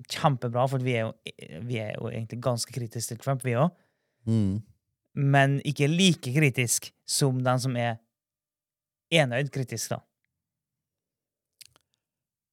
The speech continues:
Speaker 2: Ja, men jeg ser ikke helt, eh,
Speaker 1: Poenget mitt er mekanismen av at vi kan si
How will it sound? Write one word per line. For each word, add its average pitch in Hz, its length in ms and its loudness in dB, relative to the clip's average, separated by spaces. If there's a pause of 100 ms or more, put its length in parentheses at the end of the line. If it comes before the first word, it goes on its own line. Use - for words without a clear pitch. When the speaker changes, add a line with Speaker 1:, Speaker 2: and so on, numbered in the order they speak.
(260)
Speaker 2:
Ja, 160 180 12 (100)
men 135 160 8
jeg 139 80 8
ser 135 160 6
ikke 104 160 2
helt, 131 400 6
eh, 101 460 8 (320)
Speaker 1:
Poenget 151 280 6
mitt 139 160 2
er 151 140 2
mekanismen 135 840 2
av 127 320 2
at 131 200 -4
vi 143 260 -2
kan 151 240 2
si 170 380 2